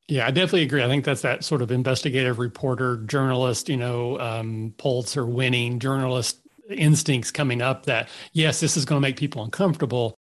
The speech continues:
but we need to find the truth of what happened. It's very selfishly here because the truth will keep her from being in trouble. But, uh, I agree.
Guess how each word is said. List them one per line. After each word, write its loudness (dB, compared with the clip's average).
but -2
we 4
need 4
to -2
find 0
the -4
truth -4
of -6
what -4
happened. -2
It's -8
very 2
selfishly 0
here 0
because -4
the -2
truth -4
will -4
keep -8
her -4
from -10
being -6
in -10
trouble. 2
But, -2
uh, -4
I 0
agree. 0